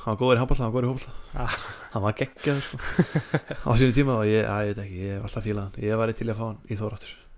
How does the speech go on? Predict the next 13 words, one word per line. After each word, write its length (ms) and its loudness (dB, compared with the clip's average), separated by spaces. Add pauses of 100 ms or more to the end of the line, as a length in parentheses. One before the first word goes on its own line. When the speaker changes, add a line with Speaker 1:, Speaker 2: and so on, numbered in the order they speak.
(180)
Speaker 2:
Já, 140 -4 (460)
Speaker 1:
En, 160 2
Speaker 2:
ég 80 -2
Speaker 1:
eh, 160 2
sjálfsögðu, 480 2
þú 420 -20
veist, 140 -12
eh, 200 2 (440)
að 80 2
sjálfsögðu 400 0
myndi 160 -4
ég 80 -2
styðja 280 0